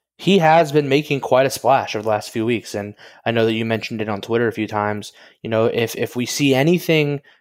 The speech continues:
from Chaisson in these last four games,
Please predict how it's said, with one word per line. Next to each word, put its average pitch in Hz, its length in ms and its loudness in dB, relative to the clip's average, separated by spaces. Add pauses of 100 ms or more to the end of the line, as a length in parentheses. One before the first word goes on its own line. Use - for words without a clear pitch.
from 127 140 -4
Chaisson 101 680 -2 (640)
in 123 80 -6
these 123 140 0
last 127 200 2
four 123 160 2
games, 104 600 -4